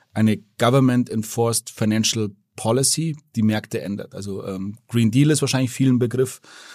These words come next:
Ähm, die Gesetzesableitung vom Green Deal heißt Fit for fifty-five. Das sind die Gesetzestexte. Und du hast quasi, ähm, die E Z B als Steuerungseinheit, ähm, die den Kapitalfluss so steuert,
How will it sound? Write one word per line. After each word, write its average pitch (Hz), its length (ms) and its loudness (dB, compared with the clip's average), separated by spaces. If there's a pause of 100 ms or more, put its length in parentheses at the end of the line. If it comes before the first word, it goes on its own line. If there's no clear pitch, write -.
(160)
Ähm, 110 420 0
die 107 180 -2
Gesetzesableitung 110 920 0
vom 107 200 0
Green 110 200 0
Deal 113 240 -2
heißt 104 300 -6
Fit - 240 -4
for 110 140 -4
fifty-five. 117 760 -4 (180)
Das - 120 -12
sind 107 120 0
die 101 60 -8
Gesetzestexte. 117 880 -2 (380)
Und 107 80 -2
du 110 80 2
hast 107 140 2
quasi, 107 560 0
ähm, 101 400 -4
die 110 220 -6
E 113 60 -6
Z 107 200 -2
B 120 260 2 (480)
als 104 160 -2
Steuerungseinheit, 110 1400 0
ähm, 104 440 -4 (180)
die 104 420 -2 (380)
den 101 480 0 (340)
Kapitalfluss 117 960 0
so 123 160 0
steuert, 120 480 -2